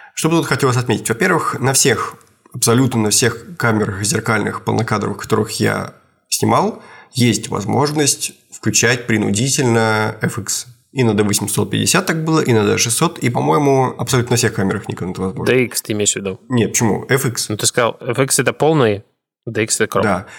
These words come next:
Speaker 1: Ты можешь на любой камере принудительно включить полный кадр, потому что не автоматически... То есть он, вопрос в том, что автоматически включается D X.
Speaker 2: А, да, точно, понял.
Speaker 1: И типа как так на полный кадр втянуть? Никак, просто заходите в настройки, включать D X, когда определяется стекло D X, и все.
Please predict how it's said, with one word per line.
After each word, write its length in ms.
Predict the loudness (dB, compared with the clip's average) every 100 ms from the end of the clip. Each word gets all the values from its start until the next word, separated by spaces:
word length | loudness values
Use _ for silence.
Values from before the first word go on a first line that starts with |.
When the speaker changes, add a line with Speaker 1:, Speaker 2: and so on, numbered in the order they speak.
| -10 -2
Speaker 1:
Ты 100 | 2
можешь 380 | 4 2 0
на 60 | 0
любой 240 | 2 2
камере 240 | 2 0 2
принудительно 420 | 2 0 0 -4
включить 440 | -4 -2 -2 -2 0
полный 240 | 0 0
кадр, 260 | -2 -4 -4
потому 240 | -2 0
что 260 | 0 -2 -2
не 180 | 0 2
автоматически... 840 | 2 2 0 0 -2 -2 -2 -2
То 260 | -4 -2 0
есть 100 | 2
он, 200 | 2 0
вопрос 360 | -2 0 0 2
в 40 |
том, 120 | 0
что 140 | 0 -2 -2
автоматически 640 | -4 0 0 0 0 0 -2
включается 540 | -2 2 2 2 2
D 160 | 4 4
X. 100 | 4
Speaker 2:
А, 160 | 2
да, 140 | 2 0
точно, 340 | -2 -8 -12
понял. 400 | -8 -4 -4 -8 -6
Speaker 1:
И 80 | -2
типа 220 | 0 0
как 180 | 0 0
так 220 | -4 0
на 180 | 0 2
полный 260 | 2 2
кадр 260 | 2 0 -2
втянуть? 420 | -2 0 0 -2 -10 -20 -16
Никак, 400 | -4 0 2 0
просто 220 | 0 -2 0
заходите 480 | 2 2 2 0
в 600 | 0 2 2 4 2 0
настройки, 580 | 0 0 2 0 2 -2
включать 440 | -2 -2 2 2 4
D 140 | 2
X, 180 | 2 0
когда 260 | 2 2
определяется 500 | 0 0 0 0 0
стекло 340 | -4 -4 -4 -2
D 160 | -2
X, 180 | -4 -6
и 80 | -4
все. 240 | -2 -4